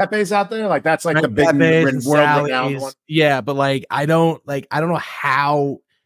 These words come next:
Speaker 2: Connecticut got branded as pizza capital of the world. Maybe 'cause of other influencers out there that just happen to help put them on the map. But when you compare, like, Connecticut to, like, New York pizza, like, there's clearly maybe some slight differences, but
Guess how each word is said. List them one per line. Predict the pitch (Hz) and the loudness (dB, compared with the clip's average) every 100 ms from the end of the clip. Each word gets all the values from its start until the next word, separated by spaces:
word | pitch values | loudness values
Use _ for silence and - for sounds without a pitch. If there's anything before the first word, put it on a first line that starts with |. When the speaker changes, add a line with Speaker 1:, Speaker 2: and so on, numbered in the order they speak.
| _ - | _ -14
Speaker 2:
Connecticut | - 156 139 139 147 131 101 | -6 -2 -2 -4 -6 -8 -8
got | - 131 127 98 98 | -4 -2 -2 -6 -16
branded | 110 135 131 127 120 | -8 -6 -4 -6 -6
as | 107 113 113 - | -8 -6 -8 -12
pizza | - 131 131 | -14 -12 -12
capital | - - 127 123 - 117 | -16 -10 -8 -6 -6 -8
of | 113 | -6
the | 110 | -4
world. | 113 113 | -2 2
Maybe | 165 233 | 2 2
'cause | 202 | 2
of | 190 | 2
other | 165 151 | 2 2
influencers | 139 139 156 143 147 | 0 -2 -2 -2 0
out | 147 143 - | 2 0 0
there | 147 147 | 0 2
that | 127 120 - - _ | 2 0 -4 -16 _
just | - 139 - | -6 -6 -2
happen | 139 131 | -2 -2
to | - | -6
help | - 131 _ - | -4 -4 _ -12
put | 139 | -6
them | 131 | -4
on | 127 | -2
the | 113 | -4
map. | 104 120 120 - | -4 -2 -4 -2
But | 120 113 - - _ _ - | -2 -2 -6 -20 _ _ -8
when | 123 | -2
you | 160 | 0
compare, | 214 190 180 165 | 0 0 2 2
like, | 151 135 | 2 -2
Connecticut | 123 123 131 131 113 | -4 -4 -4 -4 -6
to, | 120 | -6
like, | 101 | -4
New | 110 | -2
York | 117 113 117 | 0 0 0
pizza, | 127 117 - 123 117 | -4 -4 2 2 2
like, | 113 107 - | 0 -2 -2
there's | 117 104 | -4 -4
clearly | - 135 131 127 | -4 0 2 2
maybe | 117 110 117 | 0 0 -2
some | 117 | -4
slight | 113 113 104 | -4 -4 -2
differences, | 90 104 98 113 107 92 | -6 -8 -4 0 0 0
but | 101 98 | 0 0